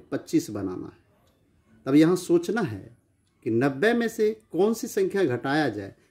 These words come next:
कि पच्चीस हो जाए, ये पैंसठ, ये पैंसठ हो जाए, पैंसठ है ना, पैंसठ को नब्बे माइनस के रूप में, यानी नब्बे माइनस theta के रूप में सजाना है।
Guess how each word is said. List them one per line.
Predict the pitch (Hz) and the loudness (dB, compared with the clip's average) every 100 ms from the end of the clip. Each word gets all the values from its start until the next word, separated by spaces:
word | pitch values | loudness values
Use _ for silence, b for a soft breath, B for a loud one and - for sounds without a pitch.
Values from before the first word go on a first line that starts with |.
| - | -12
कि | |
पच्चीस | - - - 151 - | -6 -6 2 2 2
हो | 95 | -6
जाए, | 98 113 | -2 0
ये | 117 | 0
पैंसठ, | - 143 135 156 131 | 2 0 0 -2 0
ये | 131 | -2
पैंसठ | 160 151 - - | 0 -2 -4 -6
हो | 101 | -10
जाए, | 104 - - | -12 -16 -8
पैंसठ | 143 226 - | -4 -4 -4
है | 156 | -2
ना, | 139 226 147 b b b - | -2 -2 -4 b b b -2
पैंसठ | 151 156 214 | -2 0 -4
को | - 208 220 240 - b b b b - | 0 4 4 2 -4 b b b b -4
नब्बे | 120 147 139 139 220 233 | 0 0 0 0 4 4
माइनस | 208 202 190 - - | 4 4 2 0 0
के | 156 | 2
रूप | 143 135 | 2 0
में, | 123 117 | 0 0
यानी | 139 165 | 4 6
नब्बे | 170 160 202 | 6 4 0
माइनस | 196 151 - | 2 0 -2
theta | - 170 185 | -6 -2 -2
के | 175 | 0
रूप | 170 | -2
में | 165 | -4
सजाना | - 110 107 104 | -6 -8 -8 -8
है। | 104 | -12